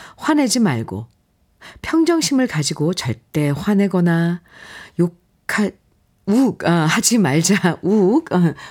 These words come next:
욱하지 말자 다짐했는데요. 결국 울화가 치밀어 저도 모르게 아내에게 버럭 화를 내고 말았네요.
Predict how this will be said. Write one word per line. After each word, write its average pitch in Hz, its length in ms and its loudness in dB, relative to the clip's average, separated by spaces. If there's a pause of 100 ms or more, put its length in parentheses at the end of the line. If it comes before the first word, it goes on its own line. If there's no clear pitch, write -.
(100)
욱하지 208 360 0
말자 156 500 2 (180)
다짐했는데요. 185 1040 2
결국 190 600 0 (360)
울화가 247 520 2
치밀어 226 640 0 (280)
저도 247 240 2
모르게 196 580 0
아내에게 180 560 0
버럭 214 440 -2 (340)
화를 262 320 0
내고 185 220 0
말았네요. 135 600 -2